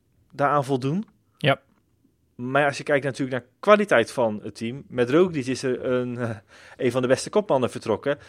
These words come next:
Speaker 1: En met Nathan van Hooijdonk een van de beste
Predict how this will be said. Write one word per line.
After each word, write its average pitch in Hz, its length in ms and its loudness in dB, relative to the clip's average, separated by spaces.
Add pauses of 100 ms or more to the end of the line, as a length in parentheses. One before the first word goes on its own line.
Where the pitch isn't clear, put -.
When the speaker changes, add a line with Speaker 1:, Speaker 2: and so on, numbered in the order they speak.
(240)
Speaker 1:
En 131 140 0
met 135 120 2
Nathan 143 280 2
van 131 100 -6
Hooijdonk 151 320 0
een 127 180 -2
van 135 160 0
de 127 180 -2 (360)
beste 139 540 -2